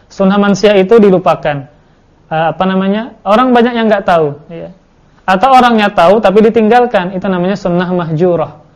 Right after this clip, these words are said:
sunnah yang ditinggalkan. Tahu tapi di-, di-, tidak di-, diamalkan. Atau memang sama sekali tidak ta-, tahu karena tidak mau belajar. Jadi,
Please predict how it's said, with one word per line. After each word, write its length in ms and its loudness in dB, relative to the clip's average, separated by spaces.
sunnah 300 -4
yang 400 -2
ditinggalkan. 720 -6
Tahu 260 2
tapi 300 2
di-, 340 2
di-, 140 -2
tidak 260 2
di-, 240 -4
diamalkan. 640 -6
Atau 300 0
memang 240 2
sama 180 0
sekali 320 0
tidak 300 -2
ta-, 480 -6
tahu 260 0
karena 300 -4
tidak 400 -2
mau 320 -2
belajar. 480 -2
Jadi, 300 4